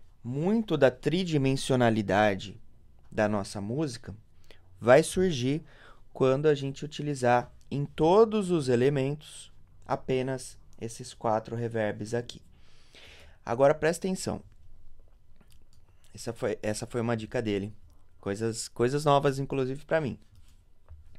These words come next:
Você vai pegar um reverb, por exemplo, aqui eu já tenho meu template aqui, very small. Você pode vir aqui, isso aqui é o Valhalla Room. Você pode pegar qualquer reverb que você tem aí, tá?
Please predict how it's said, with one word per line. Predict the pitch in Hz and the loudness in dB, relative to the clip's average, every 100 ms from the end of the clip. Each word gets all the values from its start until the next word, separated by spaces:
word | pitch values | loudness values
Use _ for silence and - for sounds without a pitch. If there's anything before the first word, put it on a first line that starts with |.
| - - - - - - - | -20 -20 -20 -20 -20 -20 -20
Você | - 160 | -8 0
vai | 160 185 | 4 4
pegar | 196 180 147 | 2 0 2
um | 156 | 2
reverb, | 170 139 113 113 123 | 0 2 4 4 0
por | - 120 | -4 -4
exemplo, | 117 110 110 | -2 -4 -4
aqui | 113 - 147 156 | -6 -6 -6 -2
eu | 147 131 | -2 -2
já | 131 | -4
tenho | 135 127 | -6 -4
meu | 120 | -4
template | 117 131 127 110 107 104 | -6 -10 -8 -6 -6 -8
aqui, | 98 - 104 | -12 -10 -6
very | 104 107 | -4 -4
small. | 104 95 76 - - - - | -6 -10 -10 -14 -20 -20 -20
Você | - - | -8 -2
pode | 196 185 | 0 0
vir | 170 160 | 0 0
aqui, | - - 139 110 - - - | 0 -2 -4 -4 -6 -16 -20
isso | - 120 | -12 -10
aqui | 117 151 | -4 2
é | 160 | 4
o | 147 | 4
Valhalla | 120 127 127 123 127 | 2 2 2 2 2
Room. | 127 101 92 - | 0 -4 -8 -10
Você | - | -10
pode | - 143 | -6 -6
pegar | - 135 135 | -4 -4 -4
qualquer | 135 120 - 131 | -4 -4 -2 -2
reverb | 127 110 104 98 | -2 -4 -4 -4
que | - 113 | -10 -12
você | 101 - | -12 -10
tem | 104 95 98 | -10 -8 -6
aí, | 92 - | -8 -10
tá? | 92 101 | -6 -6